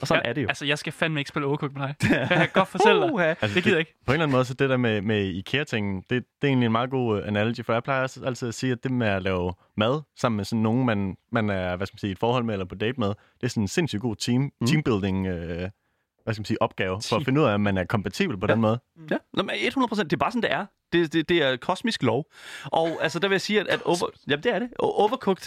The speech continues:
Speaker 1: er jo, er jo sådan et spil, som... Øhm, altså, sådan som, øh, Rikard kom jo også lidt ind på det, det er det her med sådan, at du er, du, du har en post.
Speaker 2: Mm.
Speaker 1: Øh, og nogle gange, så, så, så, så kommer der en curveball, og så bliver I nødt til at skiftes.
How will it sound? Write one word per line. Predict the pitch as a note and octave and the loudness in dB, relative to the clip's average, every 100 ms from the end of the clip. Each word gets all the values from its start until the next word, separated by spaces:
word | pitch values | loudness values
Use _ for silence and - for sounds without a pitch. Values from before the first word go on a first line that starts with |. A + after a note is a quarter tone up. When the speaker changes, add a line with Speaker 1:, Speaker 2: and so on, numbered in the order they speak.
| - | -2
Speaker 1:
er | D3 | 0
jo, | C#3+ C3+ - - | 0 -4 -4 -2
er | |
jo | C3 - | -2 0
sådan | F3 | 0
et | |
spil, | - E3+ F#3 - - - | 2 0 0 -8 -18 -6
som... | - E3 C#3+ | 0 0 2
Øhm, | C3 B2 A#2 A#2+ A#2 - - - - | 2 2 0 0 -2 -6 -16 -18 -8
altså, | - F3 - _ _ _ - | -6 -4 -6 _ _ _ -8
sådan | - A3+ | -2 -2
som, | G#3+ | -2
øh, | - A#2 E2 | -4 -2 -2
Rikard | D3+ D3+ | -2 -2
kom | - C3+ | -2 -2
jo | |
også | C#3+ | -2
lidt | D3 | 0
ind | C#3 | 2
på | D3+ | 2
det, | D3+ | 2
det | F3 D#3 | 2 2
er | |
det | F3+ F#3+ | 2 2
her | F3+ | 2
med | C#3+ F3 | 2 0
sådan, | - D#3+ | 0 -2
at | D#3 | 0
du | D#3+ D3 | 2 4
er, | C3 B2 A#2 - - - - | 4 2 -2 -8 -14 -14 -6
du, | D3+ C3 | -4 -2
du | D3+ | 0
har | G#3 | 0
en | - | -2
post. | - B2 - - _ D#3+ | -4 -4 -6 -10 _ -4
Speaker 2:
Mm. | D3 B2 _ - | -4 -4 _ 0
Speaker 1:
Øh, | C#3+ B2+ B2+ A#2+ A#2 A2+ | 2 2 2 4 2 2
og | C#3 | 0
nogle | E3+ E3 | 0 -2
gange, | C#3 | -2
så, | - C#3+ _ - - | -4 -6 _ -12 -2
så, | E3+ - _ - G2 | -2 -4 _ -12 -10
så, | C#3 C3+ E3 B2+ | -8 -2 -2 -2
så | - E3 | -4 -4
kommer | C3+ - D#3+ | -2 -2 0
der | D#3 | -2
en | |
curveball, | - C#3+ D3+ C3 B2 C3 | 0 -2 0 0 2 0
og | |
så | C3+ | 0
bliver | C#3 | 0
I | C3+ | 0
nødt | C#3 | 0
til | D3 | -2
at | |
skiftes. | - D3+ - D3+ - | -2 -4 -2 -4 -4